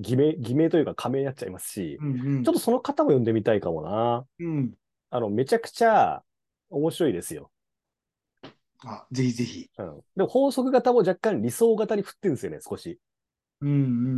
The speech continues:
Speaker 2: ん。
Speaker 1: だから、あの、民間の企業だと若干向いてないんじゃないかなっていう考え方は持ってたりもしますね。
Speaker 2: うんうん。
Speaker 1: だから、お互いそういうのを考えて、
Speaker 2: うん。
Speaker 1: 輝けるとこに行きゃいいと思うんですよね、本当にね。
Speaker 2: はい。
Speaker 1: 最悪、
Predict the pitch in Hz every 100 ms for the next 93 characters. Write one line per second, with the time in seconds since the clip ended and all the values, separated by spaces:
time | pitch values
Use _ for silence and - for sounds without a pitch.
0 | 113 120 214 190 180 139 117 107 143 254
1 | 240 - 240 254 240 - 262 233 123 92
2 | 127 92 120 139 143 208 135 170 180 165
3 | 175 104 95 110 98 95 104 - 80 -
4 | 123 123 120 92 85 80 98 98 78 73
5 | 76 90 82 - 110 127 123 107 101 107
6 | 117 110 101 _ _ _ _ _ _ -
7 | 202 196 113 - 135 208 240 285 - 202
8 | 285 92 - 120 110 123 143 131 120 98
9 | 67 - - 131 202 247 330 359 - 120
10 | 90 90 147 117 135 113 104 - 110 92
11 | 98 98 117 107 120 - _ 143 120 98
12 | - _ - 127 190 202 202 196 196 180